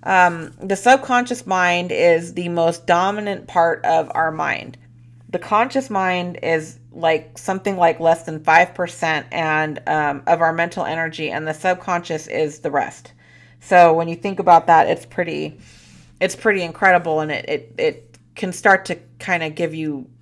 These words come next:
um, insight into how some of this happens. So in our conscious mind is where we have our thoughts and ideas. It's also where our experiences through the five senses occur.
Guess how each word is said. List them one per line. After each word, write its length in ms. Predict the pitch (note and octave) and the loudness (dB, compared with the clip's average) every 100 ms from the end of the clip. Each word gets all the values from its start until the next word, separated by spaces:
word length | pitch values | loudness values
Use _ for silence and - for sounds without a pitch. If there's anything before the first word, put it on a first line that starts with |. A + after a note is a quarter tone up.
| _ _ _ _ _ | _ _ _ _ _
um, 400 | - C#3 D2 C2 - | -8 -6 -6 -10 -8
insight 540 | F#3+ G3 G3 D3 - | -6 -4 -2 -2 -2
into 420 | E3 D#3+ - D3 D3 | -8 -10 -6 -4 -2
how 200 | E3 D#3+ | -2 -2
some 220 | - D3+ | -4 -6
of 80 | C#3+ | -6
this 280 | C3+ - | -8 -12
happens. 600 | - F3+ F#3+ F#3 - - - _ _ _ _ _ _ _ - | -6 0 0 0 -12 -14 -20 _ _ _ _ _ _ _ -20
So 480 | - - G3 F#3 F3 - - - - - _ | -14 -2 2 2 0 -6 -20 -20 -20 -20 _
in 120 | G#3 | 0
our 140 | G3 F#3 | 0 2
conscious 520 | A#3+ B3+ C4 A3+ - | 2 0 0 -4 -2
mind 440 | G3 G3 F3+ E3+ | 0 4 4 2
is 200 | - E3+ | -4 -6
where 240 | E3+ F3 E3+ | 0 0 0
we 120 | E3 | -4
have 440 | F3 D3+ D3 - - | -2 -2 -2 -6 -2
our 160 | D#3 | -2
thoughts 640 | D3+ B3+ G#3 - - - - | 0 0 0 -4 -16 -18 -10
and 340 | E3 D3+ D3+ | -8 -6 -6
ideas. 720 | - D#3 D#3 A#3+ G3 B2+ C3+ | -2 -2 -2 -2 -2 -2 -6
It's 160 | D3 - | -8 -2
also 300 | E3 E3 F3 | 0 0 -4
where 540 | E3 D#3+ D#3 D#3+ - - | -2 0 2 2 0 2
our 380 | E3+ D#3 D#3 D3+ | 4 6 4 2
experiences 880 | E3 E3 - G3 F#3 F3+ F3 F3+ E3 | 0 -4 -2 0 2 0 0 -2 -2
through 220 | - F3 | -2 -4
the 80 | E3+ | -2
five 320 | D#3+ D3+ D3+ | 2 2 2
senses 480 | D#3 A#3 B3 F3+ D#3+ | 2 0 2 -2 -2
occur. 480 | C#3+ - C3+ - C#3 | -6 -6 -6 -6 -8